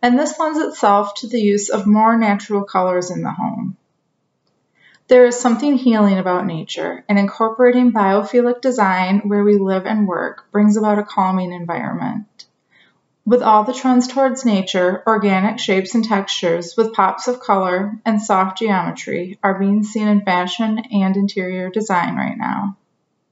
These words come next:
Salix has clear, single-faceted jewels along the sides of the door light, and the streamed glass gives Salix its high privacy rating.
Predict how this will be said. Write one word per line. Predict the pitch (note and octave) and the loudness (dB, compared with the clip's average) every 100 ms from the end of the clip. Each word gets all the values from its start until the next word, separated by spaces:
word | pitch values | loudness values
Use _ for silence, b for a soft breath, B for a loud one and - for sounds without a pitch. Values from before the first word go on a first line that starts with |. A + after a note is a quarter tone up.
| _ _ _ _ _ _ _ | _ _ _ _ _ _ _
Salix | - B3 A3 A3+ B3 - | -2 0 2 0 -2 0
has | D4 D4 | -2 -2
clear, | - - G#3+ G#3 A#3 | -8 2 4 4 0
single-faceted | - G#3 G#3 A#3 A#3 G#3 G#3 A#3 B3 A3 | -2 0 2 2 0 0 0 0 0 2
jewels | A3+ F#3 F3 F3+ - | 2 4 2 0 -2
along | G#3 G3 F#3 F#3 | 0 2 2 2
the | F#3+ | -2
sides | - E3+ F3 F3 | 0 0 0 -4
of | G3 | -2
the | A3 | 0
door | G#3+ E3 D#3 | 0 0 0
light, | D#3 D#3 - _ B B B | -4 -8 -12 _ B B B
and | G3+ | 2
the | G3 | 2
streamed | - - A3 G#3+ A#3 C4 | 0 -4 0 2 2 2
glass | G#3+ F#3 F#3 - | 0 0 -2 -4
gives | A3+ G#3+ | -4 -2
Salix | - F#3 F3+ F3+ - | 0 0 0 -2 -4
its | G3+ - | -6 -2
high | F#3 F3 | 0 0
privacy | F#3+ F3+ F3 G3+ - - | -2 -4 -4 -8 -10 -8
rating. | - - - - G3+ | -6 -6 -8 -8 -10